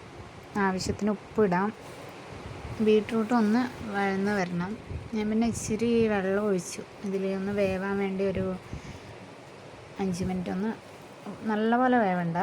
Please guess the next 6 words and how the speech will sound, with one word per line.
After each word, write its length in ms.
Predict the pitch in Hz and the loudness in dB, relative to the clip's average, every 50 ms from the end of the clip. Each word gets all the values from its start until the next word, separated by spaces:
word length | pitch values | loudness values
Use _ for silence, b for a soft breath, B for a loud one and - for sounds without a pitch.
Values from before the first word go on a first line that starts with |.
| 220 220 - | 0 0 0
കുറച്ചൊരു, 540 | 220 202 185 - - - 240 233 226 226 226 226 - - - - - 220 | -2 -2 -2 -4 -6 -4 -2 -2 0 -2 -2 -4 -8 -12 -14 -12 -8 -8
ആ, 40 | 196 190 190 185 180 180 175 180 | -6 -4 -4 -4 -4 -4 -4 -4
ഇത് 120 | 175 180 185 185 | -4 -4 -4 -4
വന്നാൽ 240 | 185 180 175 175 120 120 | -4 -4 -4 -2 -4 -4
മതി. 240 | 170 175 - 87 - 226 - - - - - - - - - - - - - - - - - - - - - - - - - - - - - - - | -4 -4 -4 -4 -4 -6 -6 -10 -14 -18 -16 -14 -12 -10 -10 -10 -12 -12 -14 -16 -16 -16 -16 -18 -18 -16 -16 -16 -16 -18 -18 -18 -18 -18 -8 -2 0
അതിനുവേണ്ടി 420 | 202 196 190 196 196 190 190 190 | 2 2 4 4 2 2 2 2